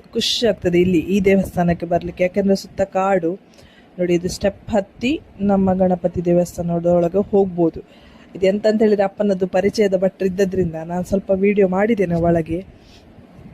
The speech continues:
ನೋಡಿ, ಸೈಡಿಂದ ಕುತ್ಕೊಂಡು ವಿಡಿಯೋ ಮಾಡಿದ್ದೇನೆ, ಭಾರಿ ಕಷ್ಟಪಟ್ಟು. ಎಲ್ಲರೂ ಲೈನಲ್ಲಿ ಕುತ್ಕೊಂಡು ಈಗ, ಆ, ಫೋಟೋ ತೆಗಿಲಿಕ್ಕೆ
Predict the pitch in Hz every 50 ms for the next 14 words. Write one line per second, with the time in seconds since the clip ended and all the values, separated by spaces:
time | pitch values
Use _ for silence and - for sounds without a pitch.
0 | - - - - - 190 196 196 180 175 170 170 160 143 - - - - - -
1 | - - - - - - - - - - - - 185 180 185 190 202 208 208 196
2 | 190 185 - 196 180 - - - 190 185 185 175 180 180 180 180 180 175 175 170
3 | 170 175 170 170 160 160 160 156 170 175 170 170 - - 180 170 - - - 185
4 | 180 175 - - - 180 190 - - - - 190 - - - - - - - -
5 | - _ _ - - _ _ _ _ _ _ _ _ _ _ _ _ _ _ _
6 | _ _ _ _ _ - - - - - _ - 214 202 190 185 190 190 190 185
7 | 180 180 175 175 175 170 170 165 160 175 - - 180 180 - - 180 - - -
8 | - 175 165 160 160 156 160 156 151 - - 151 160 226 262 - _ _ _ -
9 | - _ _ _ - 175 170 165 165 165 165 165 160 160 165 - - 190 185 -
10 | 190 - 180 165 165 160 165 - - - 170 165 160 160 156 156 156 156